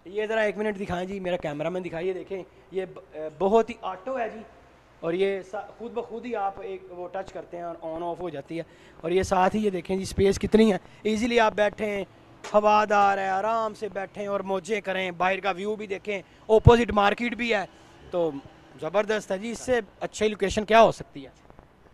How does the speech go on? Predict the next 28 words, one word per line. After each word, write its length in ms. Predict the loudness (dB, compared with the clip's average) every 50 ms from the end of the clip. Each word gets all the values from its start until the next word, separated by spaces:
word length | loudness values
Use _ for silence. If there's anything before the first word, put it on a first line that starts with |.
| -20 -20 _ _ -16
तो 60 | -6
अब 260 | 0 0 0 4 6
हम 200 | 6 6 6 8
आपको 460 | 6 6 6 6 6 6 6 6 4 2 -2
ऊपर, 340 | -4 0 4 6 6 6 6
अ, 280 | 2 -2 -2 -4 -4
जो 140 | -4 -4 -6
है 60 | -6
छत 260 | -6 -6 -10 -10 -6
का 280 | -2 2 2 2 2 0 -6 -10
review 360 | -10 -8 -8 -6 -6 -6 -4
करवाने 360 | -2 -2 0 0 0 -2 0
जा 180 | 0 2 2 2
रहे 120 | 2 0
हैं, 100 | -4 -6 -8 -14 -20 -20 -20 _ _ -2
वो 100 | 2 4
आप 140 | 4 4 4
देखेंगे, 380 | 2 -4 -6 -6 -6 -8 -6
वो 140 | -4 -4 -4
भी 120 | -2 0 -2
आप 120 | -2 0
दंग 240 | -2 -2 -2 -2 -4
रह 160 | -6 -6 -8
जाएंगे। 360 | -8 -10 -14 -16 -16 -16 -20 -20 -20 -20 _ -20 -20 -20 -20 -20 -20 -20 _ _ -16
बहुत 260 | -12 -6 -4 -4 -4
ज़बरदस्त 480 | -2 -2 -2 0 2 2 2 2 0 -4
wall 340 | 0 2 2 2 2 0 -2
है, 140 | -4 -8